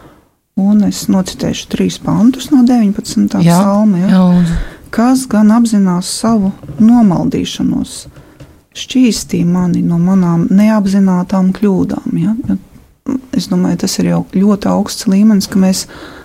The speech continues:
Speaker 1: atzīstam, ka mums ir ne tikai apzinātas kļūdas, bet neapzinātas.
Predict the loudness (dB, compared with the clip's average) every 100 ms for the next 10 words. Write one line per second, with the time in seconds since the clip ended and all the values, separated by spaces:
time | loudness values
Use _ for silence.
0 | -4 0 2 2 0 -2 -2 0 0 2
1 | 0 0 0 0 -2 0 2 4 4 4
2 | 2 -4 -6 -2 0 0 -2 -6 -4 2
3 | 2 2 0 -2 -2 -4 -6 -12